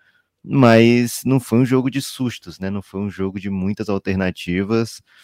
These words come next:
Parecia claro desde o início que ia dar Brasa, e deu Brasa. É... e a partir dessa análise, Guilherme, deu Brasa, nunca o jogo teve em dúvida, em xeque,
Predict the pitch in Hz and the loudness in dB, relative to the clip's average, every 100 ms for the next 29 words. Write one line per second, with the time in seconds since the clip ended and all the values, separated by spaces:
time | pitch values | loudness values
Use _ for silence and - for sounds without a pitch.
0 | _ - 92 98 - 98 - 95 95 95 | _ 0 2 2 0 -2 0 4 6 4
1 | 90 95 87 95 92 92 95 - - 95 | 4 0 0 -2 -2 -2 -8 -12 -4 0
2 | 95 95 95 92 95 107 123 117 107 113 | 2 2 2 2 2 0 -4 0 4 6
3 | 104 98 90 101 117 135 - _ _ _ | 6 4 2 0 -4 -10 -12 _ _ _
4 | _ _ _ - 90 90 90 90 90 85 | _ _ _ -6 -2 0 -2 -2 -4 -6
5 | 82 78 67 - _ _ _ _ _ _ | -6 -8 -12 -18 _ _ _ _ _ _
6 | _ _ _ _ _ 131 120 - 101 - | _ _ _ _ _ 2 2 2 -2 -2
7 | 143 135 123 110 113 92 85 85 90 156 | -4 -4 -4 -4 -2 -4 -6 -8 0 2
8 | 143 120 92 82 104 - 117 110 101 - | 4 4 4 0 -6 -6 -4 -4 -4 -4
9 | 95 87 90 95 90 117 131 90 80 78 | -2 -2 -6 -6 0 2 2 0 -4 -4
10 | 95 - 127 123 - | -4 0 -2 -2 -12